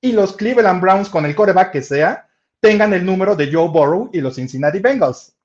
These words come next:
¿Verdad que entonces es inexplicable todo este asunto? Bueno,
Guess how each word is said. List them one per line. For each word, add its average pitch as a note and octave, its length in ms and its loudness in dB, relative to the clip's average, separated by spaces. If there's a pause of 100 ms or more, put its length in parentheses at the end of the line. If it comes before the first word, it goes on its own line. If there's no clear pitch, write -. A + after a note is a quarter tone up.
¿Verdad A#2+ 420 -10
que C#3+ 80 -14
entonces C#3 420 -14
es C#3 240 -8
inexplicable C3 920 -8
todo D#3 220 -4
este E3 180 -8
asunto? G#3+ 460 -6 (680)
Bueno, C#3 400 0